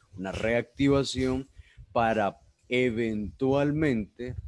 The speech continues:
recuperarnos plenamente, pero no es una recuperación plena en el sentido absoluto.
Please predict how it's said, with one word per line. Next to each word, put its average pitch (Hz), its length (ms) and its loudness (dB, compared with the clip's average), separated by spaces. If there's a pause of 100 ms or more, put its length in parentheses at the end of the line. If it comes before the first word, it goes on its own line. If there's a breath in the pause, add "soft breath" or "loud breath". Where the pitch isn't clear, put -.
(100)
recuperarnos 95 800 -4
plenamente, 104 680 -2
pero 92 220 -10
no 107 140 -4
es 139 60 -2
una 147 140 -4
recuperación 101 760 -8
plena 113 420 -4
en 82 80 -12
el 85 100 -14
sentido 90 400 -8
absoluto. 95 540 -8